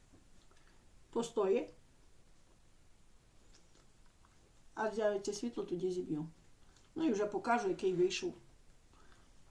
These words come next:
готовий в мене переклад. Покамість пауза. Чекаємо світла. Ось такий в мене вийшов з горіхами. Прекрасний торт.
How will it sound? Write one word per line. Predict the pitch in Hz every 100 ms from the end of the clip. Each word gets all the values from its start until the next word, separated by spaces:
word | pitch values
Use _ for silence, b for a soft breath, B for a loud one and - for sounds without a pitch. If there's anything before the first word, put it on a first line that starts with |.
| - -
готовий | 320 208 240 254 190
в |
мене | 180 190 190 - -
переклад. | - 175 170 160 - - - - - - - - b b b b b
Покамість | - - 220 254 -
пауза. | - 349 311 - - - - -
Чекаємо | - - 196 214
світла. | - 262 - - - - - - - - B B B B B
Ось | 254 233
такий | - 220 226
в | 196
мене | 190 196
вийшов | 185 185 -
з | 214
горіхами. | 190 247 220 190 214 220 247 240 -
Прекрасний | - 208 220 226 226 247 233
торт. | 233 254 254 -